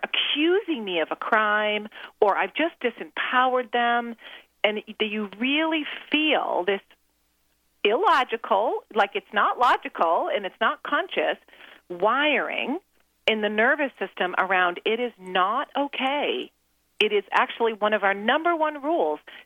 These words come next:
to never surpass your tribe. And so we deal with some of that history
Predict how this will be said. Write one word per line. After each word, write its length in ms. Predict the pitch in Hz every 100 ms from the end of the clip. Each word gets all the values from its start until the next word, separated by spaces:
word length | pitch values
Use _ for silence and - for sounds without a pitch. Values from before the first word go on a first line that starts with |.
| -
to 120 | 214
never 600 | 202 196 214 240 269 269 - _ -
surpass 580 | 262 - - 165 156 - _ _ _ _
your 140 | 170 156
tribe. 480 | - 147 - 67 - _ _ - - - -
And 140 | 202 -
so 160 | 202 180
we 220 | 185 185
deal 300 | - 214 262
with 100 | 277 -
some 140 | 226 208
of 100 | 185
that 180 | 175 -
history 500 | 220 214 - 180 170